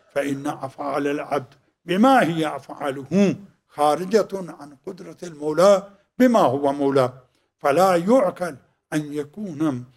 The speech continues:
الفعل الذي يصدر من العبد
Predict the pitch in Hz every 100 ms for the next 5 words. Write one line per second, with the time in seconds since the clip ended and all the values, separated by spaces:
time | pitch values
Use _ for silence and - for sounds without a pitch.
0 | _ - 151 135 - 196 190 170 127 -
1 | 151 143 143 143 147 151 135 - 131 139
2 | 143 143 147 131 180 165 -